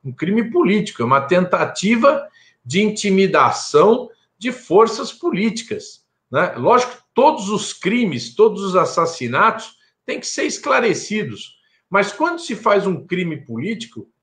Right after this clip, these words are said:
é um crime que visa aterrorizar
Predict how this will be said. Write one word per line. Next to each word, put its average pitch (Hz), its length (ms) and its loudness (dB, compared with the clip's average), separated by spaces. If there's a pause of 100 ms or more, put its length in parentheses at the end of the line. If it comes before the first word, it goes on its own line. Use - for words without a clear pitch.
é - 80 -2
um 233 200 -2
crime 269 320 -6
que 269 160 -8
visa 247 540 -2 (380)
aterrorizar 226 1300 4